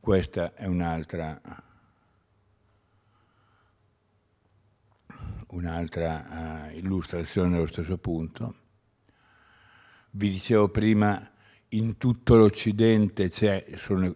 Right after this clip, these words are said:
ci sono delle quote della manifatturiera che cadono. Notate bene che, eh,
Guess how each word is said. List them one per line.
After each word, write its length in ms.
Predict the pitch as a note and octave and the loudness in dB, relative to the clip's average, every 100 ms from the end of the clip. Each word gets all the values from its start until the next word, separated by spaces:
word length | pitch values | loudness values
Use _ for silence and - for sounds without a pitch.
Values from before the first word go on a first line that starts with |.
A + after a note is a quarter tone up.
| - | -8
ci 120 | G#2 | -6
sono 200 | G2+ G2 | 0 2
delle 240 | F#2+ G2 | 2 0
quote 800 | F#2 - G2+ G2 F#2 F#2+ E2+ - _ - - - _ | 2 6 8 6 2 0 0 -4 _ -20 -20 -20 _
della 280 | - G#2+ G2 | -4 0 2
manifatturiera 1300 | G2 G2 F2+ F#2+ - G2+ F#2+ G#2 G2+ F#2+ F#2 F2+ - F#2 | 2 2 0 -2 -2 0 2 4 2 2 0 -4 -10 -20
che 140 | - F2+ | -14 -12
cadono. 720 | - E2 D#2+ E2+ G2 B2+ - _ _ _ _ - - _ _ _ _ _ _ _ _ - | -4 -4 -4 -4 -4 -6 -12 _ _ _ _ -20 -20 _ _ _ _ _ _ _ _ -6
Notate 540 | F#2+ F#2+ - G2 - | -2 -2 0 -4 -2
bene 400 | G2 G#2 G#2 G2+ | 0 2 2 -2
che, 400 | F2+ G2+ G2+ - - _ _ _ _ _ _ _ _ _ _ _ | -2 -2 -2 -4 -18 _ _ _ _ _ _ _ _ _ _ _
eh, 340 | E2+ E2+ E2 | -16 -16 -16